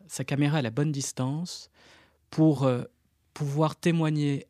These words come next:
à la fois de ce que Mathieu est en tant qu'homme,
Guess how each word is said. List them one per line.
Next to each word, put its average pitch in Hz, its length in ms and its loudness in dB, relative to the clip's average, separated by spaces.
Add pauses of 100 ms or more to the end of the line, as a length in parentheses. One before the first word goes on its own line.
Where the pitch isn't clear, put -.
à 165 100 4
la 170 100 0
fois 151 540 -4
de 139 240 -4
ce 135 200 -6
que 127 180 -2
Mathieu 131 560 2
est 139 200 0
en 127 120 -4
tant 117 180 -6
qu'homme, 156 400 0